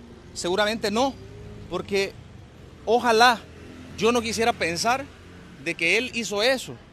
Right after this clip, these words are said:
típico del narcotráfico, del crimen organizado, con el apoyo del organismo de inteligencia,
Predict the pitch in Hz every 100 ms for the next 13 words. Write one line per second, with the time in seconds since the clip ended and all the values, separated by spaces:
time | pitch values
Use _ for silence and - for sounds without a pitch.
0 | - - 262 233 185 170 151 147 - 143
1 | 214 240 214 - 170 151 190 196 185 170
2 | 156 156 226 240 208 - - - - -
3 | - - - - - - 196 208 202 180
4 | 214 254 240 214 190 190 254 254 214 196
5 | 180 208 254 190 131